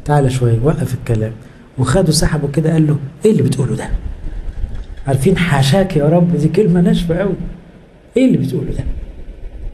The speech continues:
ما وراكش رجالة يعني ولا إيه؟ ما تقولش كده تاني، حاشاك يا رب". فقام ربنا يسوع بص كده للتلاميذ، لقاهم اتغاظوا.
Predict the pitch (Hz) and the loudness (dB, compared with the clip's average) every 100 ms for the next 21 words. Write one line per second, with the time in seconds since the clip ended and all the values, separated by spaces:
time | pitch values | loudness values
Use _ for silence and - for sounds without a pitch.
0 | - - 139 214 220 170 156 - 202 220 | -10 -8 -2 0 2 2 2 4 4 4
1 | 202 165 113 104 101 - - - - - | 2 2 0 0 0 0 -2 -4 -16 -12
2 | - - - - - - 135 226 247 - | -12 -4 -2 -2 -6 -4 0 2 2 2
3 | 214 214 170 175 165 - - 160 170 196 | 2 2 4 4 4 2 0 0 2 2
4 | 247 - 190 190 170 170 - - - - | 0 0 0 0 0 -4 -10 -14 -16 -20
5 | - - - - - 147 165 180 160 180 | -20 -20 -12 -12 -6 0 4 4 2 4
6 | 165 - 170 165 175 170 160 170 156 143 | 4 4 4 4 2 2 2 2 2 0
7 | 135 131 147 170 175 170 160 135 135 127 | 0 0 2 4 4 2 0 2 2 4
8 | 139 139 117 | 4 4 2